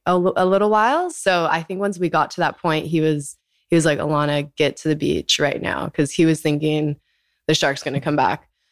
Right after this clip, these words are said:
And I didn't even think about that. I was just like, "Okay, like, I'll just, I'll just get there and help my brother, like, make sure the ambulance is gonna be there." And then, yeah, I got to the beach and my brother said they were coming. So, yeah. And then after that, I just was, like, throwing up and,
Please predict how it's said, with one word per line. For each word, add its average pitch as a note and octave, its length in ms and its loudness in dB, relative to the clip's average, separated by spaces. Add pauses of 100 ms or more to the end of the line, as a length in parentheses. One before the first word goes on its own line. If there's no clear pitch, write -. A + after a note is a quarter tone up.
(380)
And G3 120 0
I F#3+ 100 2
didn't F#3 160 -6
even D3+ 200 -8
think D3 220 -6
about F2+ 260 -2
that. F2 160 2
I C3+ 100 0
was D3 80 -6
just D#3 140 -12
like, D#3 120 0
"Okay, F#3+ 400 2
like, D#3+ 280 -2 (240)
I'll F3 80 2
just, E3+ 220 -2 (140)
I'll E3+ 140 2
just E3+ 180 -4
get E3 180 0
there D#3+ 180 2
and D#3 160 0
help E3+ 160 -2
my D#3+ 120 0
brother, D#3 320 0
like, D#3 240 -2
make D#3 200 2
sure E3 140 2
the D3 60 2
ambulance D3+ 380 -2
is - 40 -16
gonna D3+ 200 2
be D#3 120 2
there." D#3 320 0 (640)
And F3 220 2
then, E3+ 160 2
yeah, D3+ 120 2
I D3+ 100 -2
got D3+ 160 0
to D#3+ 80 -12
the D#3+ 60 -2
beach D3+ 340 -2
and D3 400 -2
my D3+ 200 2
brother D3 280 -2
said D#3 180 -2
they D3 80 2
were D3 80 2
coming. D3 420 0
So, C#3+ 480 -2 (640)
yeah. F#3+ 500 4
And D#3 120 -6
then D3+ 140 -4
after F3+ 320 -2
that, D#3+ 220 2
I D3+ 100 -2
just D#3 280 -10
was, D3+ 160 -6
like, C3+ 220 -6
throwing D3 380 2
up C#3 260 -6
and, C#3+ 340 -2